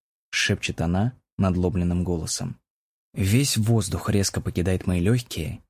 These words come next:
и я останавливаюсь. Капельки пота выступают у неё на лбу, и она с силой жмурит глаза,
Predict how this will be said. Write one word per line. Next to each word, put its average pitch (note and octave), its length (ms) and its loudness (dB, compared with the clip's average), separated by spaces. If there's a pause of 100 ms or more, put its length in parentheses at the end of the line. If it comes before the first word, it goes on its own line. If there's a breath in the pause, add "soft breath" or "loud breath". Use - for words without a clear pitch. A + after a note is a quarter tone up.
(180)
и A#2 60 6
я A2 180 4
останавливаюсь. E2+ 960 0 (360)
Капельки G2+ 380 0
пота A2+ 320 2
выступают G2 580 -2
у G#2+ 80 2
неё F#2 220 2
на F#2 160 2
лбу, A2 320 0 (320)
и G#2+ 80 2
она A2+ 180 4
с G2+ 60 -2
силой C#3+ 460 2
жмурит G2+ 420 2
глаза, G2 540 0